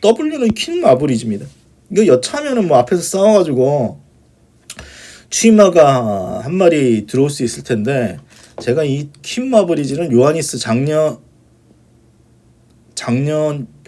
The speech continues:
어, 시월 달에 그 그레이트 굿의 퀸 마블이즈, 사가르마타 이 편성에서 퀸 마블이즈 때문에 제가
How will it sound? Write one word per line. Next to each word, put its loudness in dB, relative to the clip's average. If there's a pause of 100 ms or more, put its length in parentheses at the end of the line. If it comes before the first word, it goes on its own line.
(540)
어, -10
시월 2
달에 2
그 -4
그레이트 -2
굿의 -2
퀸 -4
마블이즈, -4
사가르마타 0
이 0
편성에서 -2 (640)
퀸 -4
마블이즈 -2
때문에 -2
제가 -8